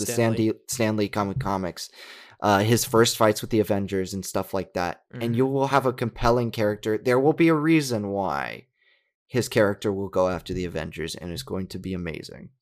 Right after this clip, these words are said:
Speaker 1: Yeah. And, like, <sighs>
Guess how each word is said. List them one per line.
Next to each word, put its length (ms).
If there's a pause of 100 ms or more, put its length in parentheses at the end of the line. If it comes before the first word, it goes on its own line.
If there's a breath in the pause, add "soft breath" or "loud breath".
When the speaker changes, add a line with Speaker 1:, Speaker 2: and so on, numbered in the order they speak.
(120)
Speaker 1:
Yeah. 260 (1200 loud breath)
And, 180
like, 220 (580)
<sighs> 40